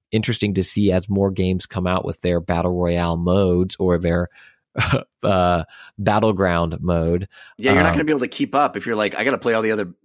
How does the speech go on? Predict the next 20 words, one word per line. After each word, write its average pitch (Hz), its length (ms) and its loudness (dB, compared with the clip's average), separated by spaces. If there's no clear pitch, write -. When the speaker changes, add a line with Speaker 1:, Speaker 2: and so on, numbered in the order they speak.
Speaker 2:
<laughs> - 420 -16
Battle 123 280 -2
Royale 113 300 2
modes." 95 300 0
It's, 113 460 -4
you, 113 320 -6
at 117 100 -2
this 147 120 2
point, 123 220 0
it 110 100 -2
will 104 100 0
outpace 117 500 -2
you 107 140 0
always. 95 580 -2
Speaker 1:
Yeah. 170 640 0
Well, 135 160 0
I, 147 100 0
I 156 140 2
wonder 247 340 2
if, - 80 -4